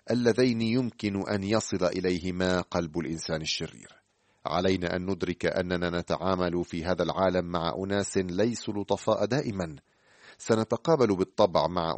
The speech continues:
أناس رائعين، ولكن علينا أن نتوخى الحذر من نوعية الأشخاص الذين نلتقي معهم يومياً. لتكن صلاتنا: "يا رب، ساعدني حتى أميز بين هؤلاء." أعني كي أحتضن الرجل المتعب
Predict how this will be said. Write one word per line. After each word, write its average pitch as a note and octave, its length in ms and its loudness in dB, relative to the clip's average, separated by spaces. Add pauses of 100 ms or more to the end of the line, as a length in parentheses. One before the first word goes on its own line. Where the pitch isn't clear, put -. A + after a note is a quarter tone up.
أناس G2 320 0
رائعين، F#2 720 0 (340)
ولكن A#2 480 4
علينا A2 540 2
أن G#2+ 120 -2
نتوخى G#2+ 500 2
الحذر G2 520 2
من F#2 200 -4
نوعية F#2 500 0
الأشخاص F#2 680 0
الذين G2 400 -2
نلتقي G#2 880 0
معهم E2+ 460 -4
يومياً. D#2 480 -8 (540)
لتكن F#2+ 540 0
صلاتنا: F#2+ 640 0 (540)
"يا G#2+ 120 6
رب، A#2+ 200 6
ساعدني A#2+ 520 0
حتى A2+ 300 -4
أميز A2 580 -2
بين F2+ 260 -2
هؤلاء." E2 480 -6 (640)
أعني G#2 380 0
كي - 300 0
أحتضن G2+ 520 0
الرجل F#2+ 440 0
المتعب F2 640 0